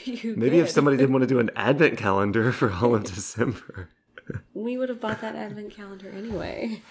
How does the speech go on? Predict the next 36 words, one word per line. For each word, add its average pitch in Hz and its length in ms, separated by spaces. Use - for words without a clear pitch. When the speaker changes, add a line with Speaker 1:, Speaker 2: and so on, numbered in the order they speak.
Speaker 2:
Yes, 107 240
but - 200
the 110 100
thrill 123 560
of 110 100
making 104 340
the 101 60
podcast 98 680
plus 110 200
the - 160
advent 107 320
calendar 101 420
may 101 180
have 101 180
led 98 220
to 104 180
more 101 300
supplementary 110 800
beers 98 520
than 101 240
would 98 180
have - 100
otherwise - 300
been - 200
Speaker 1:
<laughs> - 20
Speaker 2:
consumed. - 800
So 98 800
maybe 120 200
we 123 140
should 107 240
do 104 600
a 101 160
post-advent 98 1080
candida 90 800
cleanse - 300
calendar. - 480